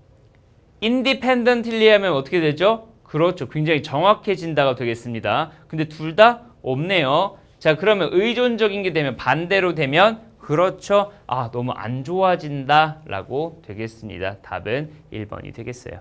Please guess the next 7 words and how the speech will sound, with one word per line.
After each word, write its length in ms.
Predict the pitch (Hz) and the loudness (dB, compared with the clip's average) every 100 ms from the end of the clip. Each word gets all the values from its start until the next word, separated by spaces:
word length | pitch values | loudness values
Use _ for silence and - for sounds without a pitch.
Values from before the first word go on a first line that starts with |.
| - _ _ _ | -20 _ _ _
괜찮나요? 480 | 147 151 175 123 156 - - | -12 -6 -4 -2 -4 -10 -8
우리 240 | 214 208 | -6 -4
지금 480 | 165 143 156 208 - - | -4 0 0 -2 -8 -10
이렇게 340 | 160 185 185 - | 0 0 0 -10
비교하고 560 | - 175 214 202 170 | -10 -4 0 2 2
있죠. 320 | 143 175 175 - - | -2 -2 -2 -2 -16
독립적이면 1000 | - 160 196 220 220 196 156 165 202 240 | -8 -4 -2 -4 0 0 0 0 0 -2